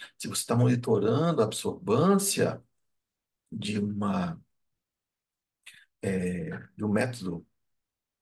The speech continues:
espectrofotométrico, o efeito vai tá em absorbância também,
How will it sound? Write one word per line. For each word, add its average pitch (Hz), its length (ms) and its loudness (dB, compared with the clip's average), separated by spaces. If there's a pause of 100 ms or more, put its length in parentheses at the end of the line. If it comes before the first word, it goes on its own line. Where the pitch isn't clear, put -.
(140)
espectrofotométrico, - 1500 -6 (760)
o 101 120 4
efeito - 800 -4 (720)
vai 98 260 0 (180)
tá 110 500 -2
em 120 320 -2
absorbância - 800 -2
também, 285 460 0